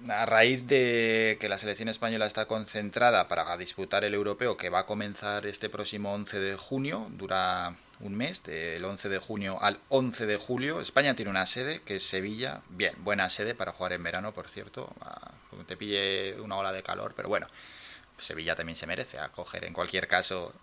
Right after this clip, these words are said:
un, partidos, ¿no?, de la Eurocopa. Pues el jugador del Barcelona, Busquets, dio positivo hace unas fechas y ayer dio positivo otro jugador, Llorente. Por tanto... Dos positivos en la selección española. Estos dos jugadores están aislados y al resto de jugadores se les está haciendo pruebas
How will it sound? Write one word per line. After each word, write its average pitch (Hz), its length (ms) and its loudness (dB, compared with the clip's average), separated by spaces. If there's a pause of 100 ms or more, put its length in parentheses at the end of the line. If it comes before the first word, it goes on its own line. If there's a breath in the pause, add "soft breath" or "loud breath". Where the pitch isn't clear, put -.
(140)
un, 98 220 -10 (120)
partidos, 98 580 -2
¿no?, 123 140 -2
de 95 320 -2
la 95 280 0
Eurocopa. 107 800 0
Pues 208 320 4 (440 loud breath)
el - 100 -6
jugador 143 220 6
del 147 120 4
Barcelona, 147 400 6
Busquets, 107 480 2 (120)
dio 135 420 4
positivo 151 520 2
hace 113 220 4
unas 143 220 2
fechas 170 560 4
y 185 180 2
ayer 160 400 4
dio 135 220 0
positivo 135 440 -2
otro 131 220 2
jugador, 127 420 2
Llorente. 113 460 0
Por - 160 -6
tanto... 143 420 0 (440 loud breath)
Dos 139 260 -2
positivos 147 640 -2
en 123 120 0
la 113 100 0
selección 113 360 -2
española. 131 640 0
Estos 104 280 -4
dos 110 160 -4
jugadores 107 400 -2
están 110 200 -2
aislados 120 720 0
y 98 140 -4
al 95 180 0
resto 139 280 2
de - 60 -2
jugadores 131 300 2
se 90 80 -6
les 82 160 -6
está 98 200 -6
haciendo 120 280 -6
pruebas 110 440 2